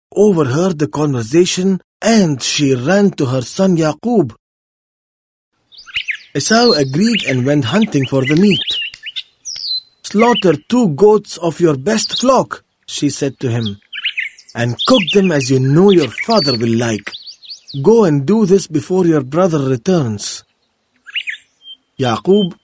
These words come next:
did as his mother had ordered. Rebecca then asked him to put on his brother's clothes, and then she covered his hands and neck with goat skin. This was to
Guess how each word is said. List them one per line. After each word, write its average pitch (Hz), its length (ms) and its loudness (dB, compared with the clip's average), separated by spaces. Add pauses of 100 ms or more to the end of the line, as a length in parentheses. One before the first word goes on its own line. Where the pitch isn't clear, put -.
(200)
did 240 160 0 (160)
as 143 140 0
his 120 180 -2 (160)
mother 185 220 2
had 165 140 -2 (100)
ordered. 120 420 0 (840)
Rebecca 139 480 2
then 107 220 -2 (120)
asked 190 380 -2
him 175 220 2
to 139 80 -2 (140)
put 175 180 0 (100)
on 135 220 0
his 110 180 -2 (120)
brother's 165 380 0
clothes, 160 360 2 (340)
and 113 280 0
then 160 320 2
she 123 160 -4 (120)
covered 208 280 2
his 135 200 -2
hands 165 400 0
and 113 220 0
neck 196 260 -2 (300)
with 131 440 -4
goat 220 220 2
skin. 214 380 0 (880)
This 175 340 0
was 156 220 0
to 139 80 -4